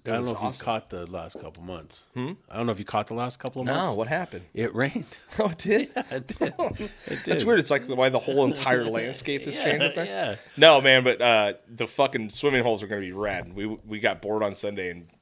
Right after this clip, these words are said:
Speaker 2: decided to take a trip up there and just go explore.
Speaker 1: Yeah.
Speaker 2: Fucking didn't, weren't prepared for swimming at all. We're just gonna kinda cruise around and hit the trails. Fucking first hole we landed in, dude. I was like,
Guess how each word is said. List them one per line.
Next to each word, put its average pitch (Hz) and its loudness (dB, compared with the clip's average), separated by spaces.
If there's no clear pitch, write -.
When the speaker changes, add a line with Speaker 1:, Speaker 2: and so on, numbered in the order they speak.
Speaker 2:
decided 98 -4
to 90 -12
take 101 -14
a 101 -14
trip 98 -10
up 95 -20
there 101 -6
and 95 -10
just 92 -16
go 95 -8
explore. 101 -10
Speaker 1:
Yeah. 110 0
Speaker 2:
Fucking 101 -8
didn't, 151 6
weren't 143 2
prepared 131 -2
for 120 -6
swimming 113 -4
at 104 -2
all. 104 2
We're 95 -8
just 95 -12
gonna 98 -10
kinda 92 -10
cruise 104 -10
around 92 -10
and 95 -14
hit 98 -8
the 98 -14
trails. 98 -6
Fucking 120 0
first 127 -2
hole 123 0
we 117 -2
landed 110 -4
in, 87 -14
dude. 92 -12
I - -8
was 92 -10
like, 85 -16